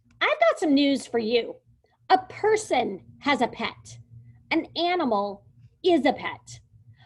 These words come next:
A person can't be an animal's pet. Ever.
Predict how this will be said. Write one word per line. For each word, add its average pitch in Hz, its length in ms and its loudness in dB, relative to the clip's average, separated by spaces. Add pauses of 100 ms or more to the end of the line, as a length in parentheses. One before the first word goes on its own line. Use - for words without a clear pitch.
(140)
A - 80 4
person 240 840 0 (300)
can't 370 400 0
be 330 160 0
an 302 160 -2
animal's 311 440 -2
pet. - 480 -4 (680)
Ever. 233 1160 4